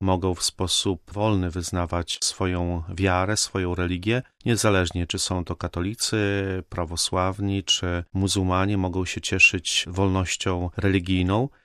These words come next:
I są bardzo wdzięczni za tą wolność. Co jest ciekawe, że w Albanii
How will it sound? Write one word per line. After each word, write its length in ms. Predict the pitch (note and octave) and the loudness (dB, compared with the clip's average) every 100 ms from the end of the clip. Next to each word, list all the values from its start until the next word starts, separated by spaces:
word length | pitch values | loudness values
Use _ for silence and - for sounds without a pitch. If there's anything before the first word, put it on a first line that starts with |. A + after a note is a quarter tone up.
| _ | _
I 60 | A2+ | 0
są 260 | - D3 D3 | 4 4 4
bardzo 420 | B2+ B2+ A#2+ G#2 | 2 2 2 0
wdzięczni 480 | G2 D3+ B2+ - F2+ | 4 4 4 2 2
za 140 | F2+ | 0
tą 360 | - F2+ F2 F2 | 0 0 0 -4
wolność. 720 | E2 F#2 F2 E2 D#2+ - - - | 0 2 2 0 -4 -6 -8 -4
Co 160 | - | 0
jest 220 | C3 - | 2 0
ciekawe, 440 | - - A2+ A2 A2 | -4 -2 0 0 0
że 220 | G2+ G#2 | 0 -2
w 100 | - | -2
Albanii 580 | G2 F#2 G2+ G#2 G2+ | -4 0 2 2 2